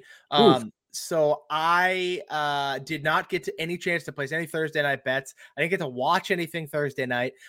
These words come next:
Speaker 2: I did, however, get some bets in last night. Uh, hit on the Celtics. Loved that.
Speaker 1: Nice.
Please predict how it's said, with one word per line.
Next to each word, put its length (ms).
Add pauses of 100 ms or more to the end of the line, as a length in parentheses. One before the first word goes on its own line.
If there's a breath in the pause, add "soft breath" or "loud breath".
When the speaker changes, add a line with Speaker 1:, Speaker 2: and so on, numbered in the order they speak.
(120 soft breath)
Speaker 2:
I 100
did, 240
however, 320
get 180
some 120
bets 300
in 220
last 500
night. 280 (280 soft breath)
Uh, 300
hit 260
on 120
the 80
Celtics. 600 (140)
Loved 360
that. 260
Speaker 1:
Nice. 240